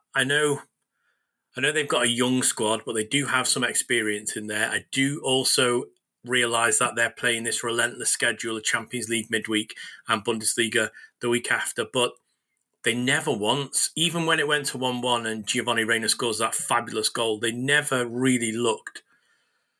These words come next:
like going on and winning that game. And I can only think back to last week and the week before, where Lucien Favre's words are, are not really enthusiastic. Um, I would have been happy with a point against Cologne.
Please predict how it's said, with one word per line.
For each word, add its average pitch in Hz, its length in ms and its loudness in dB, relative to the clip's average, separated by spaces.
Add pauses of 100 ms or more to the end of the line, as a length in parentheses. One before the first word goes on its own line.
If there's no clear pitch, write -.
(500)
like 120 240 -2
going 123 220 2
on 117 120 2
and 110 140 0
winning 127 200 2
that 110 220 -2
game. 110 360 0
And 123 360 -2 (100)
I 135 120 0
can 131 160 0
only 160 200 2
think 123 300 -2
back - 200 -2
to 113 100 -4
last 110 280 0
week 113 300 -6 (1000)
and 120 160 0
the 131 80 4
week 135 200 2
before, 107 420 0
where 120 140 2
Lucien 127 360 2
Favre's 120 520 0
words 110 340 2
are, 123 180 0 (380)
are 117 80 -2
not 131 280 0
really 120 440 2
enthusiastic. 117 1120 0
Um, 120 260 -6 (600)
I 143 120 -2
would 139 140 4
have 135 60 -2
been 135 180 2
happy 131 280 0
with 120 160 0
a 113 60 -4
point 117 300 -4
against 110 400 0
Cologne. 113 500 -4